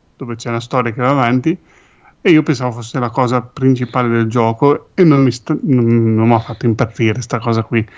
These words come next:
Dopo però ho visto che c'era anche la modalità carriera, praticamente alla-, tu dovresti iniziare a fare questa storia qui, dove tu sei il nuovo pilota, appena arrivato, fa tutta la sua storia,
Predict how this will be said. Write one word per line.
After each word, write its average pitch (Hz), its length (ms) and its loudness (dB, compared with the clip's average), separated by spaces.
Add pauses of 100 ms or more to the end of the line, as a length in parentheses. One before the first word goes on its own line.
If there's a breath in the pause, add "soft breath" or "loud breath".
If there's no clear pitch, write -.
(800 loud breath)
Dopo 170 260 4
però 170 180 2
ho 160 40 2
visto 151 220 0
che 160 80 -2
c'era 151 220 -2
anche 139 120 -2
la 135 60 0
modalità 131 480 -2
carriera, 123 680 -4 (420)
praticamente 139 400 0
alla-, 147 520 -4 (260)
tu 190 100 -2
dovresti 151 300 2
iniziare 156 500 2
a 175 40 0
fare 147 240 -4
questa 131 280 -10
storia 135 380 -4
qui, 123 260 -4
dove 120 180 -2
tu 139 100 -8
sei 127 180 -4
il 117 60 0
nuovo 117 220 2
pilota, 143 560 4
appena 117 260 -4
arrivato, 127 600 2
fa 135 140 -14
tutta - 260 -12
la 110 60 -6
sua 180 200 -4
storia, 165 500 0